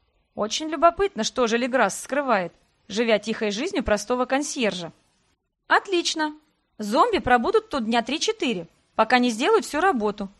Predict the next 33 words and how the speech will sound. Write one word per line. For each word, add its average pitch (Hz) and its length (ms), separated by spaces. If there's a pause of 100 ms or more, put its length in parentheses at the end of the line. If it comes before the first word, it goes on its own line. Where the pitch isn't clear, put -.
(320)
после 262 260
чего 302 280
лорд 247 240
Дальтеху 233 460
их 370 140
заберет. 202 460 (500)
Со - 180
мной 285 240
останется 240 460
только 302 240
один 370 200
скелет, 302 400
мой 247 120
камердинер. 262 680 (420)
Но 277 140
он 494 120
вряд 466 240
ли 262 60
будет 226 200
выходить 226 400
из 220 80
квартиры 220 420
часто, 196 480 (440)
а 226 100
может, 370 300
и 220 40
вообще 196 340
не 254 120
будет». 226 380 (1200)
Мы 269 180
еще 370 200
немного 220 380
поговорили, 196 680